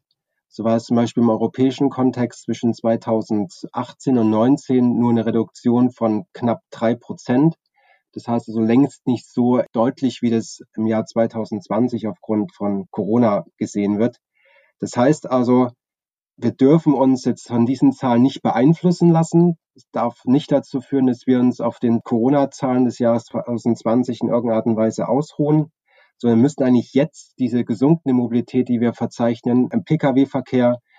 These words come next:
im Fahrradverkehr, sie entsprechend auch gestiegen, nutzen, um konkrete Maßnahmen vor allen Dingen zu entfalten, Bereich Infrastruktur hier insbesondere uns anzuschauen, dass es nicht dann irgendwann ein böses Erwachen gibt, was die Verkehrstotenzahlen anbelangt,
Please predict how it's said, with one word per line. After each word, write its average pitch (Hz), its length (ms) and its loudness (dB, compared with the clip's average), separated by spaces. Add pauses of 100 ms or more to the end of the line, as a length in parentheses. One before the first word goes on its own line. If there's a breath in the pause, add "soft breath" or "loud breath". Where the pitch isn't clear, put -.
(140)
im 107 100 -4
Fahrradverkehr, 131 600 0
sie 127 160 -2
entsprechend 120 560 -2
auch 110 180 -4
gestiegen, 151 640 0 (320)
nutzen, 156 560 0 (320)
um 175 400 2 (340)
konkrete 156 520 2
Maßnahmen 123 640 0
vor - 160 -10
allen 104 140 -4
Dingen 104 180 -4
zu - 120 -10
entfalten, 113 840 -2
Bereich 113 300 -2
Infrastruktur 117 1120 -2 (180)
hier 117 240 -2
insbesondere 107 840 -2 (100)
uns 113 200 -4
anzuschauen, 113 540 -2
dass 113 120 0
es - 120 -20
nicht 113 220 -2
dann 120 160 2
irgendwann 120 400 0
ein 113 120 0
böses 127 340 0
Erwachen 123 420 -2
gibt, 113 280 -6
was 113 180 -4
die - 100 -12
Verkehrstotenzahlen 117 960 -2
anbelangt, 110 520 0